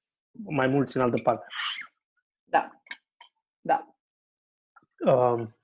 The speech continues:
Speaker 1: Teodora, dacă vrei, a, am, mi-am notat aici niște întrebări. Uh,
Speaker 2: Mm-hmm.
Speaker 1: pe, pe măsură ce ai, ce ai amintit, uh, niște lucruri.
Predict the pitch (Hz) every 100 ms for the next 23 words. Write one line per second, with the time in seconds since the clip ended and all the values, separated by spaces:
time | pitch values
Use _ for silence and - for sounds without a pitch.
0 | - - - - - - _ _ _ _
1 | _ _ 143 135 170 185 143 131 147 175
2 | 160 151 147 143 175 147 139 135 147 156
3 | 143 123 - 113 117 113 123 107 _ _
4 | _ - - 135 120 117 165 330 403 -
5 | - - - 117 - 127 120 - 127 123
6 | 123 117 117 113 107 - 117 117 113 135
7 | 123 131 117 117 117 - 123 117 113 139
8 | 143